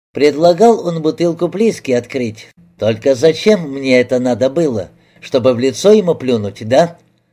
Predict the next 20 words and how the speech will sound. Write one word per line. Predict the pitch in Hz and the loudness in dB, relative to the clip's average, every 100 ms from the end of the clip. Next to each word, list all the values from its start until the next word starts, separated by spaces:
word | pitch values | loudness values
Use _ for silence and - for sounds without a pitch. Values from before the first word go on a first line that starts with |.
| _ | _
Собрал | - 123 120 123 151 | -6 -4 0 2 2
бригаду, | 151 160 135 139 135 151 120 - | 0 -2 2 2 2 -4 -8 -8
ушел | 135 - 117 | -8 -4 -6
с | 113 | -4
дачи. | 117 185 - 113 80 _ _ _ | 2 2 0 -12 -14 _ _ _
Больше | - 101 127 - 143 | -4 0 0 -2 -4
Головчанского | 147 147 120 120 113 107 131 123 | -2 -2 -4 -6 -6 -6 -4 -4
не | 127 151 | -6 -8
видел. | 185 127 85 _ _ _ _ _ _ _ _ _ _ _ _ | -8 -10 -14 _ _ _ _ _ _ _ _ _ _ _ _
Кстати, | - - 202 202 131 107 | -4 2 2 2 -6 -6
сколько | - 131 139 151 | -4 -2 0 0
бригада | 143 151 151 139 151 | 0 2 2 2 -2
заработала | 143 151 147 156 156 151 | 0 0 0 -2 0 -2
на | 147 | -4
строительстве | 127 - 139 120 120 110 - 131 | -10 -4 -4 -4 -8 -12 -6 -6
его | 123 131 127 | -4 -4 -4
дачного | 117 107 104 117 113 | -2 -2 -4 -8 -6
дворца? | 113 127 139 - 165 110 _ _ _ _ _ _ _ _ _ | -2 -2 -4 -2 -2 -2 _ _ _ _ _ _ _ _ _
Алексанян | 98 101 104 - 110 113 139 117 | -6 -4 -6 -8 -6 -4 -4 -6
сплюнул. | - 139 175 151 87 | -12 -6 -4 -4 -10